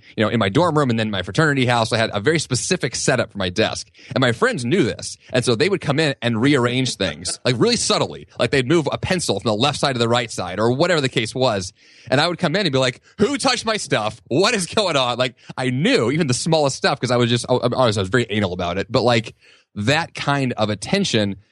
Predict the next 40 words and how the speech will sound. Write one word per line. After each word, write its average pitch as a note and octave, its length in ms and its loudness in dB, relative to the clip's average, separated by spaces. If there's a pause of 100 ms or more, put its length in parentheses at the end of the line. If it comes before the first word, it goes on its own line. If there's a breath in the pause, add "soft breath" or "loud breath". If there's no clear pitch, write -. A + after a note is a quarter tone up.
you B2 40 4
know, A#2 220 2
really E3+ 380 2
does, C3 340 0
I C3 60 -10
mean, B2+ 280 0 (220)
to D3+ 100 2
some F#3 160 2
degree, A2+ 240 2
yes, G#2 300 0
it G#2 60 -10
could A#2+ 160 -2
be G2+ 80 -2
a F2+ 40 -4
distraction G2 500 0
if F2+ 60 -4
you're F#2 100 0
doing G2+ 360 0
it - 80 -10
too - 180 -2
much. G2 380 -2
But G2+ 380 0 (420 soft breath)
if D#3+ 180 0
you D3 160 4
even B2 160 2
apply B2+ 380 0
that A2+ 140 -6
concept A#2+ 420 -2
to A2 80 -2
the G2 100 0
big A#2 280 -2
stuff, - 320 -2
to G2 100 -6
putting D3 240 0
things A#2 200 -2
away, G#2+ 280 2
to F#2 80 -10
clearing C3+ 320 2
that A2 160 -2
clutter, G#2 420 0